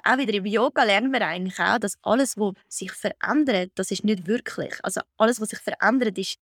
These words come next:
entspricht nicht der Realität. Also wenn, wenn sich eben der Umstand ändert und mein Gefühl ändert sich,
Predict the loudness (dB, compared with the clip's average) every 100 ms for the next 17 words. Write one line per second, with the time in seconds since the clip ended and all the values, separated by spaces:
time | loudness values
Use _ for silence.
0 | _ _ -12 -2 -2 -2 -2 2 4 4
1 | 2 -2 0 2 2 -2 -4 -6 _ _
2 | _ _ 0 0 -2 _ _ _ _ _
3 | _ 0 2 2 2 2 0 -2 0 -2
4 | 0 0 0 2 4 4 2 0 -4 -4
5 | -8 -6 -6 -6 -8 -2 0 2 2 2
6 | 2 0 0 -4 -4